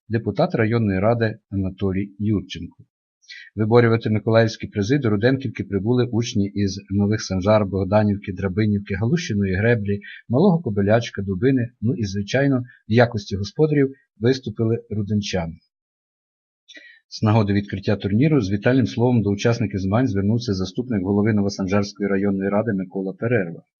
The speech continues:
Привітав юних спортсменів і директор Руденківської загальноосвітньої школи першого, третього ступенів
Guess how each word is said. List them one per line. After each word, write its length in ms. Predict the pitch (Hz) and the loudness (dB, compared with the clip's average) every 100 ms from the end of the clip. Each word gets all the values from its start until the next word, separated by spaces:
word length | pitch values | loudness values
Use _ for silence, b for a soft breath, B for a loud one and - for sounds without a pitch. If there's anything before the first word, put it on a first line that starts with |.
| B B B - | B B B -2
Привітав 380 | 117 131 226 | 2 4 4
юних 240 | 180 185 180 | 4 4 0
спортсменів 720 | - 107 - 117 143 139 110 | -2 -8 -2 2 4 2 0
і 40 | |
директор 520 | 104 104 120 123 123 - | -2 0 0 -2 -6 -6
Руденківської 760 | 104 98 104 104 113 - 110 | -6 -2 0 -2 -6 -6 -6
загальноосвітньої 640 | 95 101 101 98 98 98 | -2 0 0 -2 -4 -6
школи 300 | 95 - 101 | -6 -4 -4
першого, 360 | 95 95 92 95 | -4 -6 -8 -10
третього 300 | 92 92 92 | -8 -8 -8
ступенів 560 | - _ 101 110 139 | -16 _ -2 0 0